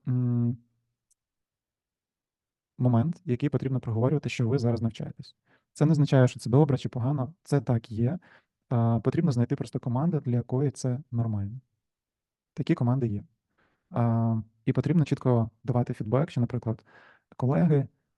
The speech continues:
через два тижні у мене починається, там, сесія. Я буду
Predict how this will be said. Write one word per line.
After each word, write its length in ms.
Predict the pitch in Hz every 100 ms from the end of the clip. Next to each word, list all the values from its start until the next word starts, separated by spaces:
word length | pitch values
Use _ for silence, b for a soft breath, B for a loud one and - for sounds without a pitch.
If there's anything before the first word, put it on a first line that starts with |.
| _ _ _ -
через 260 | 131 117
два 160 | 107 117
тижні 400 | 135 170 147 131
у 60 | 117
мене 200 | 123 156
починається, 720 | - 120 120 127 - 113 110
там, 140 | - -
сесія. 500 | 120 110 - - 156 b b b -
Я 260 | 117 143 147
буду 380 | 131 131 117